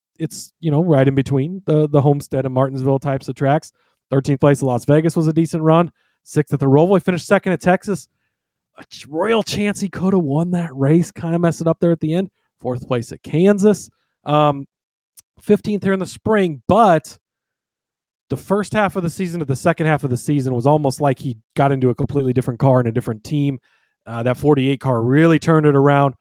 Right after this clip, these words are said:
really started having some good runs as they made that playoff run, pointed their way in, and had a solid showing in the playoffs.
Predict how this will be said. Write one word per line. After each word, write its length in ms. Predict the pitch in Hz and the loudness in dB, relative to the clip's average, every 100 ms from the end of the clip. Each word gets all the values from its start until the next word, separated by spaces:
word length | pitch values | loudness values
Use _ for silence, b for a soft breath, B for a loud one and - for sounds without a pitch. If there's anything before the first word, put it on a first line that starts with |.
| _ _ _ | _ _ _
really 280 | 123 160 170 | 2 4 4
started 260 | 143 147 139 | 4 2 2
having 180 | 131 | 0
some 160 | 123 131 | -4 -2
good 140 | 135 | 0
runs 220 | 131 135 127 | 2 2 0
as 100 | 120 | -2
they 80 | |
made 200 | 120 143 | 0 0
that 160 | 147 143 | 2 0
playoff 340 | 151 151 139 156 | 2 2 2 2
run, 220 | 156 151 - _ _ | 0 0 -8 _ _
pointed 280 | 110 127 131 | -10 -4 2
their 140 | 135 | 4
way 300 | 135 131 135 | 6 4 4
in, 200 | 160 190 - _ _ | 2 0 -6 _ _
and 100 | 123 | -8
had 200 | 127 160 | 0 2
a 40 | 170 | 2
solid 340 | 156 147 139 | 2 2 2
showing 360 | - 151 139 113 | 2 0 -2 -2
in 180 | 143 | -2
the 60 | 156 | -2
playoffs. 560 | - 147 143 143 143 | 0 2 4 4 2